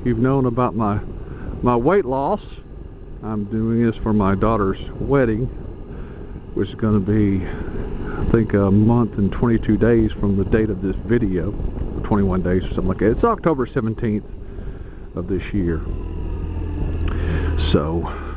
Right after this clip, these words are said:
I'm having to lose weight for that. I've lost a grand total of sixty-five pounds so far.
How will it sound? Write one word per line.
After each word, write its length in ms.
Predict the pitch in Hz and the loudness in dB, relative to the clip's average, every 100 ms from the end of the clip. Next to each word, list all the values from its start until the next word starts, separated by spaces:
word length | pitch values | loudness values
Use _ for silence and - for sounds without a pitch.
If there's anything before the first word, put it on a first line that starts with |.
| - - - - - - - | -10 -10 -10 -10 -10 -10 -2
I'm 320 | 101 98 92 | 2 6 6
having 340 | 101 107 98 90 | 6 6 4 2
to 180 | 90 82 - - - - - - - - - - - - - | 0 -2 -10 -18 -18 -18 -18 -18 -18 -18 -18 -18 -18 -12 -2
lose 380 | 95 98 98 104 | 2 4 4 2
weight 180 | 85 | 2
for 120 | - 101 | 0 2
that. 240 | 110 117 | 4 4
I've 140 | 95 92 | 4 4
lost 420 | 104 107 104 - | 4 2 0 -2
a 80 | 90 | 0
grand 340 | 131 131 120 | 2 2 2
total 440 | - 113 131 110 | 0 0 2 0
of 120 | 85 - - - - - | 0 -6 -14 -18 -18 -20
sixty-five 1300 | - - 175 - - 185 185 170 - 147 151 151 - | -18 2 2 2 -2 2 2 0 -2 2 4 2 0
pounds 420 | - 143 135 110 | 0 2 4 2
so 200 | - 82 | 0 -2
far. 400 | - 85 82 139 | 0 0 2 0